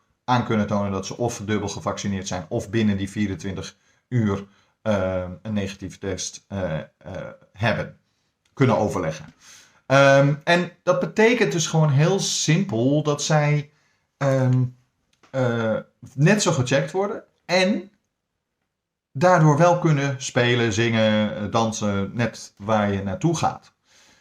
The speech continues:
Maar je hebt het over een hele grote groep mensen die al die tijd werkloos zijn geweest en nu door een corona-check-app opeens weer werk,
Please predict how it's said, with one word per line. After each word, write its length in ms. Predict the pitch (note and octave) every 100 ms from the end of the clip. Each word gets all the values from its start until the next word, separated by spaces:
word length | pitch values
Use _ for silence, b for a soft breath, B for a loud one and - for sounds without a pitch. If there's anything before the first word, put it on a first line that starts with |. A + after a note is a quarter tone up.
| b b _ _ _ _ _
Maar 140 | - F3
je 80 |
hebt 120 | F#3+ G#3
het 120 | G3
over 160 | F3+
een 60 | E3
hele 380 | C3 F3+ B3+ G#3
grote 340 | E3 D3+ C3+
groep 280 | - D3+ C3
mensen 600 | D3 D#3+ - G#2 E2+ - -
die 200 | C3+ -
al 140 | C#3
die 100 | C3+
tijd 260 | A#2+ A2 -
werkloos 500 | D#3 F3 G#2+ F2+ -
zijn 160 | C#2+
geweest 420 | D#3 D#2 D#2 C3+
en 160 | - C3+
nu 160 | C#3 C#3
door 160 | A#2+
een 80 | G#2+
corona-check-app 960 | A#2 B2+ F3+ C#3 - F3+ - G#2 F#2+ -
opeens 400 | - D3 F3 C#3
weer 160 | C3+
werk, 420 | C#3+ F3+ - -